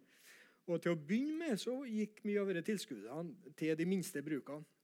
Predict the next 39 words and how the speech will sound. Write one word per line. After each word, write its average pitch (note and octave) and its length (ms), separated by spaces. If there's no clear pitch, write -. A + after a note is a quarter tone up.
Og F3 180
argumentasjonen D#3 880
for A#3 160
det E3 180
var D3+ 380
at D#3 180
en, E3+ 120
det, - 140
en D#3+ 140
måtte E3 240
kompensere F3+ 1040
for G3+ 160
det D#3 100
at C3+ 140
de C3 80
hadde D#3+ 220
vanskelige D#3+ 640
driftsvilkår, E3 920
og F3 80
de D#3+ 160
hadde D#3 220
lite E3+ 420
driftsomfang E3 720
og A3+ 80
så B3 140
videre. D3 320
Men F3+ 240
etter F3+ 320
hvert - 480
så - 220
har F3+ 180
jo E3+ 160
herre C#3+ 240
her E3 240
blitt F3+ 300
snudd E3+ 420
fullstendig F3+ 560
opp G#3+ 240
ned, A3+ 220